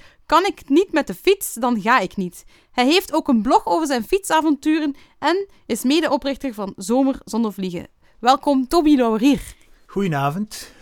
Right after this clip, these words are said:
Speaker 1: Goeiedag, ja.
Speaker 2: Of goeiedag.
Speaker 1: Goeiedag. <laughs> Eerst en vooral, ehm, kun je eens kort uitleggen wat Zomer Zonder Vliegen eigenlijk is?
Speaker 2: Eh, ja, dat kan ik zeker. Het is een, eh,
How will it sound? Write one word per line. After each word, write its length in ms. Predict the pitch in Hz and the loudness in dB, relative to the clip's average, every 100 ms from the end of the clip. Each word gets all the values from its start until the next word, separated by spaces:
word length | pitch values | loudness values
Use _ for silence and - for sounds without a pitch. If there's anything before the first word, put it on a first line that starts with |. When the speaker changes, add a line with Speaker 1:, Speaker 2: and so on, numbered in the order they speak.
| - | -8
Speaker 1:
Goeiedag, 680 | 262 220 202 175 180 - | -4 -2 -4 -2 -4 -4
ja. 160 | 208 220 | -2 -2
Speaker 2:
Of 100 | 139 | -2
goeiedag. 480 | 185 175 143 196 - | -4 -2 -2 -4 -4
Speaker 1:
Goeiedag. 440 | 269 254 220 277 - 262 - 359 - - - - | -4 -4 -2 -2 -4 -6 0 0 2 -4 -8 -18
<laughs> 600 | - 311 - _ _ - | -18 -20 -20 _ _ -6
Eerst 280 | 339 - | -6 -2
en 80 | 349 | -2
vooral, 420 | 269 254 302 208 - _ _ | 0 4 4 2 -10 _ _
ehm, 400 | - 208 208 202 | -8 -6 -4 -4
kun 140 | 208 302 | 0 0
je 60 | |
eens 160 | 254 262 | 0 -2
kort 260 | 349 - - | -2 -4 0
uitleggen 520 | 277 320 320 294 - | 0 2 0 0 -4
wat 340 | 226 226 247 - | -6 -6 -6 -10
Zomer 440 | 214 220 294 294 | -6 0 2 0
Zonder 300 | 226 233 202 | -2 -6 -6
Vliegen 340 | 175 226 247 226 | -4 -2 0 -4
eigenlijk 360 | 196 196 180 - | -8 -8 -12 -12
is? 380 | 190 - - - - _ _ _ _ _ _ - | -12 -12 -16 -20 -20 _ _ _ _ _ _ -6
Speaker 2:
Eh, 200 | 190 175 | -2 0
ja, 180 | 156 | 0
dat 120 | 202 185 | 0 -2
kan 160 | 175 | -4
ik 100 | 160 | -4
zeker. 380 | - 170 190 226 | -6 -6 -6 -4
Het 180 | 214 208 | -4 -2
is 160 | 185 160 | -4 -4
een, 100 | 175 | -2
eh, 380 | 175 170 170 | 0 0 -2